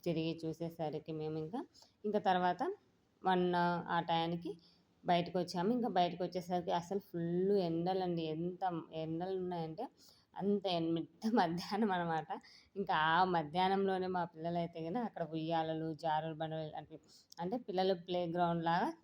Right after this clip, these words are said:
చాలా బాగుంది. అంటే చుట్టూ పొలాలే, కానీ పొలాల మధ్యలో ఇది ఉందన్నమాట. చాలా బాగుందన్నమాట పిల్లలు ఆడుకోవడానికి. ఉయ్యాలలు కానీ, జారుబండలు ప్లస్,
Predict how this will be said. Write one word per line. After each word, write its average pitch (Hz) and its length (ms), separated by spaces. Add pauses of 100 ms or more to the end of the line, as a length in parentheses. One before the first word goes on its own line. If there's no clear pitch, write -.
చాలా 180 260
బాగుంది. 170 380
అంటే 175 220
చుట్టూ - 440
పొలాలే, 180 500 (400)
కానీ 202 300
పొలాల 180 400
మధ్యలో 175 480
ఇది 190 220
ఉందన్నమాట. 160 560 (500)
చాలా 185 340
బాగుందన్నమాట 170 720
పిల్లలు 165 280
ఆడుకోవడానికి. 156 600
ఉయ్యాలలు 156 480
కానీ, 151 380
జారుబండలు 151 680
ప్లస్, 160 340